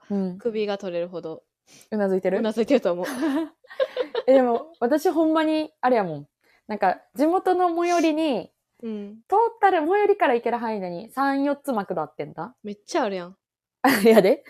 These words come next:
Speaker 1: なんてやろ。
Speaker 2: マクドやな、でもなんかそれって。
Speaker 1: うん、やろ？
Speaker 2: な、
Speaker 1: でも、
Speaker 2: 無駄にある感じ。
Speaker 1: あ、そうそう、無駄にある感じな。<laughs> だから、あの、徒歩で行けるとこ、チャリで行けるとこ、車で行けるとこみたいな範囲で、
Speaker 2: はいはいはいはい。
Speaker 1: 三、四つあって、やっぱ全部ちゃうかったもん。
Speaker 2: うん。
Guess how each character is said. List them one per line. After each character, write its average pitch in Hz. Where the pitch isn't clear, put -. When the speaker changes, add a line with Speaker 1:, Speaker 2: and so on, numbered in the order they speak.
Speaker 1:
な 226
ん 220
て 202
や 185
ろ。 -
Speaker 2:
マ 285
ク -
ド 254
や 226
な、 214
で 202
も 196
な 190
ん 196
か 190
そ -
れ 196
っ 190
て。 -
Speaker 1:
う 208
ん、 180
や 202
ろ？ 185
Speaker 2:
な、 196
Speaker 1:
で 233
も、 -
Speaker 2:
無 240
駄 240
に 208
あ 185
る 185
感 180
じ。 -
Speaker 1:
あ、 226
そ 262
う 226
そ 233
う、 220
無 240
駄 247
に 226
あ 190
る 170
感 180
じ 170
な。 202
<laughs> -
だ 233
か 208
ら、 196
あ -
の、 -
徒 359
歩 311
で 214
行 208
け 214
る 202
と 214
こ、 269
チ -
ャ 233
リ 233
で 190
行 180
け 185
る 175
と 185
こ、 277
車 214
で 190
行 180
け 190
る 175
と 190
こ -
み 214
た 214
い 190
な 202
範 202
囲 -
で、 262
Speaker 2:
は 311
い -
は 185
い -
は -
い -
は -
い。 -
Speaker 1:
三、 202
四 196
つ 196
あ -
っ -
て、 -
や 254
っ 190
ぱ -
全 254
部 196
ち -
ゃ 208
う 190
か 170
っ -
た 143
も 131
ん。 -
Speaker 2:
う 147
ん。 -